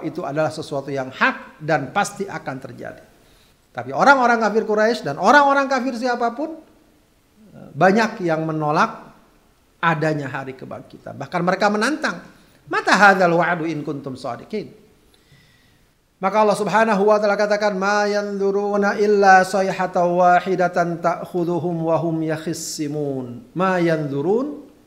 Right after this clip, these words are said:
ay yantadhirun. Yanzurun di sini maknanya bukan melihat, tapi yantadhirun. Hah? Mereka tidak perlu menunggu, ya. Tidak perlu menunggu, ya, nggak perlu menunggu lama, illa sayhatan wahidah.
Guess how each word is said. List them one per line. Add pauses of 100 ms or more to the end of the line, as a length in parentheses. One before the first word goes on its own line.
(280)
ay
yantadhirun.
Yanzurun
di
sini
maknanya
bukan
melihat,
tapi
yantadhirun. (800)
Hah? (640)
Mereka
tidak
perlu
menunggu, (1400)
ya. (960)
Tidak
perlu
menunggu, (320)
ya,
nggak
perlu
menunggu
lama, (480)
illa
sayhatan
wahidah.